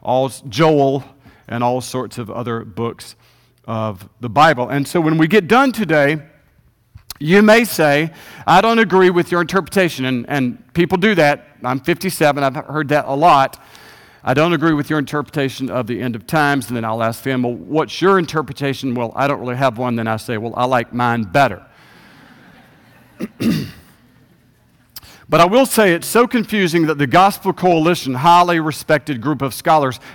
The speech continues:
does not even have a statement regarding the millennium, the final thousand years of the reign, reign of Christ. It's whatever. It's just a major eschatological belief. They don't even have a statement regarding the millennium,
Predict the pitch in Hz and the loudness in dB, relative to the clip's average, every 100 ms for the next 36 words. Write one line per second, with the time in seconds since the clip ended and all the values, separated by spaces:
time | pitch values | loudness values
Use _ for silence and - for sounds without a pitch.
0 | - 117 190 240 190 220 214 190 - 185 | -8 4 6 6 4 4 4 4 2 2
1 | 220 214 170 165 151 143 127 - - - | 4 4 2 4 4 4 2 -10 -4 4
2 | 202 226 - - 208 196 151 156 156 139 | 4 4 0 4 4 4 -2 -4 -2 2
3 | 175 175 180 170 147 170 160 175 175 143 | 4 4 4 2 2 2 4 4 4 2
4 | 139 165 - - _ _ _ 127 131 123 | -2 -4 -12 -20 _ _ _ -4 -2 2
5 | 156 170 156 165 160 156 147 139 147 131 | 4 4 2 2 4 4 0 0 0 -2
6 | 120 123 123 135 127 135 143 131 127 113 | -6 -6 -4 -4 -4 -2 -2 -2 -2 -4
7 | 110 113 - _ _ 143 151 123 139 151 | -6 -14 -18 _ _ 0 2 2 -2 -2
8 | 208 208 170 147 156 143 151 147 - - | -2 -2 0 2 0 -2 -4 -4 -4 -4
9 | 151 135 - - 143 123 127 - - 147 | 0 2 0 -2 -6 -4 -6 -8 -4 2
10 | 214 247 214 165 160 160 135 120 - - | 4 6 4 2 2 2 0 -4 -2 -2
11 | - 269 294 269 131 117 120 139 147 143 | 4 6 6 2 -6 -8 -6 0 2 2
12 | 143 135 143 156 147 127 | 2 2 2 2 2 0